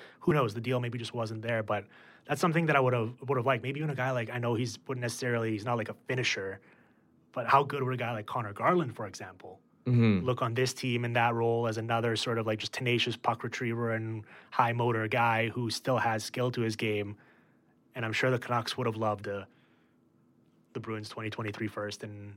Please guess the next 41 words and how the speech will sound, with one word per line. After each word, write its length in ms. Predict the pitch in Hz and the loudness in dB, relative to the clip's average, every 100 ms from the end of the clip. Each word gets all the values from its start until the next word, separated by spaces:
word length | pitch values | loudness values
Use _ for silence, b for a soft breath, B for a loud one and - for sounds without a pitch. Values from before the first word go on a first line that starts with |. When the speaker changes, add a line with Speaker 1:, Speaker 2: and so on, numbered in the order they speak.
| - | -14
Speaker 1:
and 120 | 107 104 | -14 -6
Kerfoot's 320 | - 110 107 | -2 0 -2
contract 540 | - 104 104 110 104 104 | -4 -4 -2 -2 -2 -4
and 80 | 110 | -6
whatever 300 | 104 104 104 | -6 -6 -8
to, 120 | 110 113 | -8 -6
else 160 | 113 110 | -4 -4
it 100 | 131 | -6
took 140 | 117 | -8
to 80 | 107 | -10
make 160 | 104 - | -10 -8
that 160 | 101 | -4
work, 240 | 110 101 - | -2 -4 -4
right? 160 | 107 | -6
And 180 | 110 107 | -4 -6
so, 260 | 107 101 - b b b | -6 -8 -10 b b b
who 120 | - | 2
knows? 240 | 131 107 - | 2 2 0
I, 200 | 127 120 | 0 0
that 200 | 127 135 | 2 4
was 120 | 139 | 4
a, 120 | 151 - - | 4 2 0
a 80 | |
trade 300 | 131 - 143 | 2 4 6
that 80 | 143 | 6
I 100 | 135 | 4
had 240 | 123 131 127 | 4 2 0
seen 180 | 123 | -6
kind 160 | 123 127 | -2 -2
of 80 | 120 | 0
bandied 280 | 113 117 113 | -2 0 0
about 180 | 113 | 0
as 100 | 110 110 | 0 -2
an 40 | |
idea, 260 | 104 107 113 | -4 -2 -2
and 100 | 110 | -2
I 20 | |
really 260 | 107 107 | -2 -2
liked 240 | 104 101 127 | -4 -4 -6
it, 80 | 113 | -8
and 160 | 104 | -10